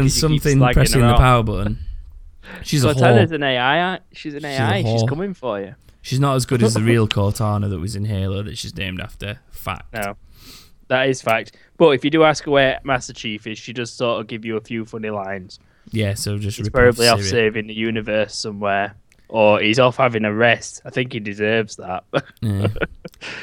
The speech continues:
Speaker 2: Well,
Speaker 1: That's it. That's the only thing that I can say is good about her.
Speaker 2: There's, there's one good thing that will come out of the updates on August second when everybody gets 'em,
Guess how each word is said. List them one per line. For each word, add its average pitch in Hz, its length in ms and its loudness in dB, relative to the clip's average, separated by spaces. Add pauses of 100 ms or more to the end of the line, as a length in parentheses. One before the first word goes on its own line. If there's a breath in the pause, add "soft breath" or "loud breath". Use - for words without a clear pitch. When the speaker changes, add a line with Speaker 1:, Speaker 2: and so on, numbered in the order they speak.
(200 loud breath)
Speaker 2:
Well, 139 140 2
Speaker 1:
That's 202 160 4
it. 254 140 6
That's 202 160 2
the 220 100 6
only 208 140 6
thing 202 180 2
that 175 100 0
I 165 40 0
can 165 120 -6
say 165 140 0
is 156 80 0
good 139 160 0
about 98 280 0
her. 95 120 -10 (260)
Speaker 2:
There's, 143 300 0
there's 131 340 -4
one 143 340 2
good 131 180 2
thing 123 280 2
that 110 80 0
will 101 120 -4
come 107 160 -4
out 104 120 -2
of 104 80 -8
the 110 120 -2
updates 104 380 -4
on 107 100 -2
August 107 340 -6
second 104 320 -4
when 101 100 0
everybody 98 340 -4
gets - 340 -6
'em, 90 200 -8